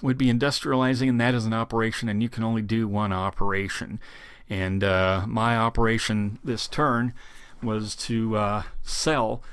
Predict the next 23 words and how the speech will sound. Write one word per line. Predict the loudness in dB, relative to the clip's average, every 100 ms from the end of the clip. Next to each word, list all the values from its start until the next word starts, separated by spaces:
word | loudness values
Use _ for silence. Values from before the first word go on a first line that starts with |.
| -18 -12 -6
and | -2 -2
once | -2 -4
I |
sold, | -2 0 2 2 0
that | 0
allowed | 0 0 0 0
me | -2 -2
to, | -2 -2 0 0
uh, | 0 0 -2 -6 -14 -18 -18 -16
fill | -6 0 2 4
up | 0 0
the, | -2 0 0 2
uh, | 2 0 -4 -12 -18 -18 -16 -14 -12
th-, | -6
uh, | -4 -4 -4 -6
fill | -4 -4
up | -4
the | -6
spaceship | -4 -2 -2 0 0 0
as | -4 -4 -4 -6
a | -8
free | -4 0 2 0 -2 -10 -18 -18 -8
action, | -2 -2 -2 -4 -4